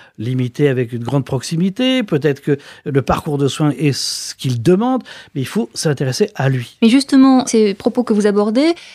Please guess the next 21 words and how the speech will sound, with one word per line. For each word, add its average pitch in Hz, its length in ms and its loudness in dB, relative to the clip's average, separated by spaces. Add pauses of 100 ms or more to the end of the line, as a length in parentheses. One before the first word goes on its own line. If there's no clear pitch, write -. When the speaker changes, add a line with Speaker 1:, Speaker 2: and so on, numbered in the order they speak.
Speaker 2:
est-ce 233 300 2
le 214 80 6
rôle 226 400 4
justement 214 340 2
de 208 80 4
la 196 220 2
haute 233 260 0
autorité 220 440 0
de 196 100 0
santé 208 340 -2
que 302 120 -2
de 214 100 2
se 208 100 -6
pencher 226 540 -2
sur 254 320 0
le 208 120 4
devenir 214 520 4
du 254 80 6
système 226 720 2
de 196 80 -2
santé 254 500 -2